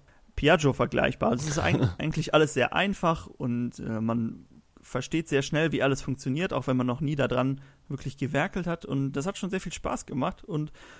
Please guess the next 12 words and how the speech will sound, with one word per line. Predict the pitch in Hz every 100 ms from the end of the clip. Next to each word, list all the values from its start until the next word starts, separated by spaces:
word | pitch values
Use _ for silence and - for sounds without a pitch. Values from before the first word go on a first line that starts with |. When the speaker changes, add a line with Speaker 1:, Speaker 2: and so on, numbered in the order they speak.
| - -
Speaker 1:
äh, | 127
ich | 131
muss | 147 143
sagen, | 135
das | 151
ist | 143
auch |
ein, | 143 127 123
ein, | 123 120 - 120 117
ein |
feines | - 156 170 -
Gefährt. | 135 - 151 113